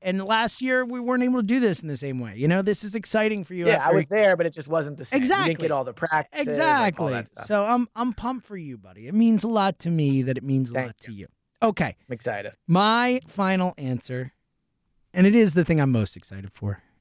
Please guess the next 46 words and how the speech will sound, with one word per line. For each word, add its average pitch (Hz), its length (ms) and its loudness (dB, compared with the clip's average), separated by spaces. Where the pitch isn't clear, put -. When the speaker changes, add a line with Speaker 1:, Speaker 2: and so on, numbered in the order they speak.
Speaker 1:
It's 147 240 2
the 180 120 2
most 190 280 8
important 170 480 0
thing, 165 320 2
is 143 160 -10
the 143 100 -12
single 190 640 4
number 220 460 6
one 175 400 0
thing 107 420 -6
facing 143 400 0
the 135 80 8
Eagles 120 280 2
right 113 220 -8
now. 113 240 -4
And 131 100 4
I'm 139 120 4
gonna 160 180 6
just 160 240 0
assume 175 560 2
that 143 60 -6
it's 120 120 -6
gonna 131 140 2
happen 127 140 -2
because 175 180 4
I 214 60 6
don't 226 120 4
know 175 100 0
for 107 140 -12
sure. 85 320 -20
We've 160 160 2
had 165 160 2
some 147 100 -10
fake 101 280 -14
outs. - 360 -20
We've 131 100 -16
had 135 180 -4
some, 135 200 2
is 127 100 4
it 135 60 2
gonna, 139 460 2
oh, 165 40 2
they're, 160 180 0
they're, 151 360 0
well, 180 260 4